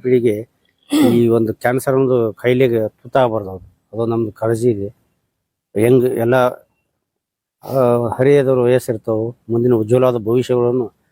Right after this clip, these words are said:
ಅವರು ಕಾಣಬೇಕು, ಅವ್ರ ಕುಟುಂಬದವ್ರು ಕಾಣಬೇಕು ಅಂದಾಗ ನಿರ್ದೇಶನ ಕ್ರಮ ಇದರಲ್ಲೇನು ಇದು se-, no second thought, we will take action,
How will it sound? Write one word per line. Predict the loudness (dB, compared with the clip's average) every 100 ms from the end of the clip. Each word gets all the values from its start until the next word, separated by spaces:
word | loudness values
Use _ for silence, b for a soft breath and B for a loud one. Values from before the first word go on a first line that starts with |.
| _ _ _ _ _
ಅವರು | 0 2 2
ಕಾಣಬೇಕು, | 0 0 -2
ಅವ್ರ | -2
ಕುಟುಂಬದವ್ರು | -4 -4 0 2 0
ಕಾಣಬೇಕು | -2 -4 -4 -6 -10
ಅಂದಾಗ | -2 0 0 -4 -10 _ _ _ _ _ _ _ _ _ _ _
ನಿರ್ದೇಶನ | 0 2 0 -2 -4
ಕ್ರಮ | 0 0
ಇದರಲ್ಲೇನು | 2 0 0 -2 -6 _ _ _ _ _ _ _ _
ಇದು | -2
se-, | 0 0 -2
no | 2 0 0
second | -2 -2 0
thought, | -4 -2 -6
we | -6
will | -4
take | -4 -2 -4
action, | -4 -12